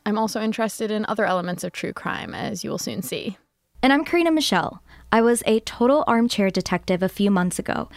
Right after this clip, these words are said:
Speaker 2: and then I decided to start making true crime TikToks where I would cover different cases like missing person cases or cold cases. I do have a sociology degree to back it up,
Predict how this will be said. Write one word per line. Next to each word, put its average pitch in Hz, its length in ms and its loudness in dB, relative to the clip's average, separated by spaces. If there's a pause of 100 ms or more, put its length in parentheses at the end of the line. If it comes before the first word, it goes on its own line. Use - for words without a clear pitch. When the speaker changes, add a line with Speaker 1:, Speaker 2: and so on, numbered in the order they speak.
(320)
Speaker 2:
and 214 120 6
then 233 80 6
I 277 80 4
decided 240 480 2
to 208 100 0
start 196 300 2
making 208 340 2
true 190 240 0
crime 190 300 2
TikToks - 600 -2
where 185 360 2
I 190 120 4
would 180 120 0
cover 185 300 0
different 254 340 2
cases 208 540 0
like 175 200 -4
missing 202 300 2
person 233 380 0
cases 190 560 2
or 190 160 2
cold 175 340 0
cases. - 580 -4 (440)
I 226 80 6
do 269 320 2
have 294 160 2
a 311 40 2
sociology 240 640 4
degree 185 420 2
to - 120 -8
back 175 240 2
it 214 80 4
up, 170 260 0